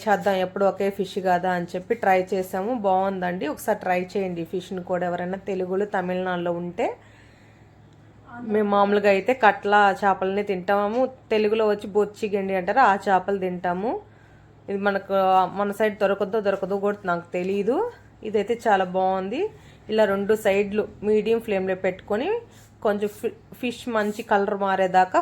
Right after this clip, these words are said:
ఫ్రై చేసుకొని అడుగైతే ఏమీ అంటకుండా వచ్చిందండి. టేస్ట్ కూడా అంతే బాగుంది. నా వీడియో ఫస్ట్ టైమ్ చూస్తున్నట్టే సబ్స్క్రైబ్ చేయండి. Already సబ్స్క్రైబ్ అయితే లైక్ చేయండి, షేర్ చేయండి.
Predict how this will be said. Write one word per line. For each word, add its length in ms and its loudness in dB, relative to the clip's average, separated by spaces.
ఫ్రై 180 4
చేసుకొని 400 -2
అడుగైతే 360 0
ఏమీ 180 0
అంటకుండా 500 -2
వచ్చిందండి. 720 -2
టేస్ట్ 380 2
కూడా 200 4
అంతే 220 0
బాగుంది. 420 2
నా 80 2
వీడియో 240 2
ఫస్ట్ 280 0
టైమ్ 200 2
చూస్తున్నట్టే 480 -4
సబ్స్క్రైబ్ 440 -2
చేయండి. 380 -2
Already 340 4
సబ్స్క్రైబ్ 500 0
అయితే 200 -4
లైక్ 180 0
చేయండి, 320 0
షేర్ 260 2
చేయండి. 400 0